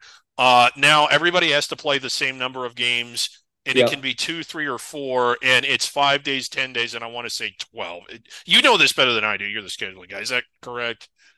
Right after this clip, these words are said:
Speaker 2: No, that sounds absolutely right. I was trying to
Speaker 1: Yeah.
Speaker 2: figure out, uh, the, the Duke and Kentucky stuff, and Rutgers does it
Speaker 1: Yeah.
Speaker 2: too,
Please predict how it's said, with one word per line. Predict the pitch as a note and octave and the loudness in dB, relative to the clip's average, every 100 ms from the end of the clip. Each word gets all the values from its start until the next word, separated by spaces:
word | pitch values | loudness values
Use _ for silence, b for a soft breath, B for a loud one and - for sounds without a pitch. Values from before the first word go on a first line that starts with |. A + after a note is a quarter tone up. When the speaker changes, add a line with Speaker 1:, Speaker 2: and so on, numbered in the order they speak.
| _ | _
Speaker 2:
No, | D3+ E3 E3 | 0 2 6
that | F3+ - | 4 4
sounds | F#3 D#3 | 2 4
absolutely | D#3 D3+ D3 D3 C#3+ | 2 0 -2 0 2
right. | B2 C3 B2+ | 2 4 4
I | C#3 | 4
was | C#3 | 2
trying | C3+ E3+ F3+ | 0 -2 0
to | |
Speaker 1:
Yeah. | G#2+ | 0
Speaker 2:
figure | D3+ C#3 C3 | -4 -4 -2
out, | C3 B2 - _ | -2 -6 -12 _
uh, | - A#2+ A2 G#2+ G#2 | -6 -4 -2 -4 -6
the, | A#2+ A#2+ | -10 -4
the | B2+ | -2
Duke | B2 C3 B2+ | 2 2 0
and | A#2+ | -2
Kentucky | G#2 G#2 A2+ - | -6 -4 -4 -4
stuff, | G#2+ - A2+ A2 | -6 -2 -2 -2
and | A2 | 0
Rutgers | B2 A#2+ A#2 - | 0 0 -4 -2
does | G#2+ G2 | -4 -2
it | |
Speaker 1:
Yeah. | G2+ | -4
Speaker 2:
too, | F2+ G#2+ G#2 | -2 -2 -2